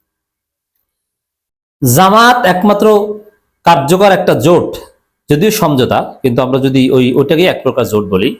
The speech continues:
গঠন করতে পেরেছে। আট দলীয় জোট, তারা একসাথে,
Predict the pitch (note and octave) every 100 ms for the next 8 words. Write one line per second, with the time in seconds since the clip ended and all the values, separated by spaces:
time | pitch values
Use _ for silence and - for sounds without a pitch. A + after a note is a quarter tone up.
0 | _ E3 E3+ F3 C3 - F#2+ F2+ C#3+ C#3
1 | B2+ D#3 D#3 D3+ F3 F3 F3 _ _ _
2 | _ - - - _ - C3+ C3 A#2 -
3 | - _ G3+ B3 B3 - - -